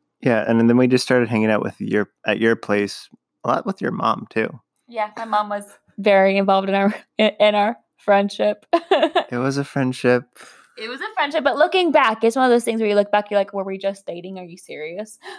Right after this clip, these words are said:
Speaker 2: I mean,
Speaker 1: Yeah.
Speaker 2: we're not even dating. Were we just friends? Like, it's, it's, it's, like, one of those things. We just clicked, and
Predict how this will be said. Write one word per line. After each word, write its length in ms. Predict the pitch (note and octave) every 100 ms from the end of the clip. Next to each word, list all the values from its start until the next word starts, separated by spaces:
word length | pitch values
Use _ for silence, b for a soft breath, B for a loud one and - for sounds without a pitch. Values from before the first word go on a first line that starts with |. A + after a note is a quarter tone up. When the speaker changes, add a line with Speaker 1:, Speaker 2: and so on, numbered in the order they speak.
| B -
Speaker 2:
I 120 | D#3
mean, 140 | G3+ -
Speaker 1:
Yeah. 80 | G3+
Speaker 2:
we're 300 | G#3+ - -
not 180 | G#3+ G3+
even 140 | F3+
dating. 340 | F3+ F3+ C3+
Were 120 | G3 F#3
we 100 | F#3
just 180 | G3 -
friends? 360 | A2+ - -
Like, 380 | - D3 - - _ _ _ _ _ _ _ _ _ _
it's, 180 | G#3 G3 -
it's, 200 | G#3+ A3
it's, 220 | A#3 A3+
like, 160 | A#3+ A3
one 160 | F#3+
of 80 | D3+
those 160 | - G3
things. 280 | - F#3+ G#3+
We 100 | B3+
just 240 | A4 -
clicked, 380 | - B4+ - A3
and 260 | G3 G3